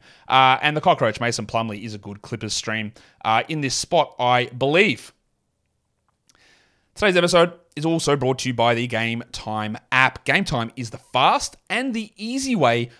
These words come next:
to buy tickets to all the sports, music, comedy, and theatre events that are near you. Killer last minute deals, all-in pricing, which is great.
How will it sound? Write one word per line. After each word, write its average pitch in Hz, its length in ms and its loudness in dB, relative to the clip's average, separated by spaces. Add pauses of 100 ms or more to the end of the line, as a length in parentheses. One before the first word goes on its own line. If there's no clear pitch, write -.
(100)
to 147 100 -6
buy 131 380 4
tickets 120 400 -6
to - 80 -8
all 120 180 -8
the 101 60 -10
sports, 147 560 -2
music, 131 560 -6
comedy, 127 480 -2
and 110 180 -10
theatre 156 360 0
events 117 380 -2
that 117 140 -8
are 113 40 -6
near 123 220 -2
you. 104 200 -6
Killer 160 260 2
last 143 280 4
minute 127 180 -4
deals, 123 440 -2 (340)
all-in 165 300 4
pricing, 123 520 0
which 113 160 -12
is 98 100 -14
great. 98 300 -6